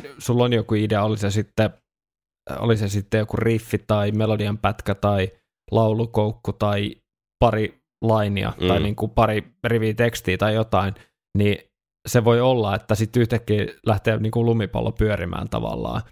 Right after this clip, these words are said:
Speaker 1: Et osat seuraa toisiaan ja ne flow-tilat on ehkä tyypillisimpiä just tällaisessa, tällaisessa niinku alussa, jos, jos juttu on tavallaan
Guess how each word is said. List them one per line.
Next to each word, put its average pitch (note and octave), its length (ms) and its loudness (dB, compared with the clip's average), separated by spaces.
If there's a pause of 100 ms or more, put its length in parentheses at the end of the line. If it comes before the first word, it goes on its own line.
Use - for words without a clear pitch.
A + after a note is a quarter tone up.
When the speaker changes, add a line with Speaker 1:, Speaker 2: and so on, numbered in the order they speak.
(540)
Speaker 1:
Et - 280 -4 (240)
osat A2 360 -2 (240)
seuraa G#2 360 0
toisiaan G#2 640 0
ja - 220 -4 (500)
ne G#2+ 120 2 (380)
flow-tilat A#2 520 2
on G#2 100 0
ehkä A2+ 200 -2
tyypillisimpiä G#2 680 0
just G#2+ 180 -4
tällaisessa, G2+ 480 -2 (1120)
tällaisessa G#2 460 0
niinku G2 320 -2 (360)
alussa, G#2 480 0 (560)
jos, G2+ 220 -2
jos G#2+ 180 0
juttu A2+ 280 0
on G#2 80 -2
tavallaan G#2 480 0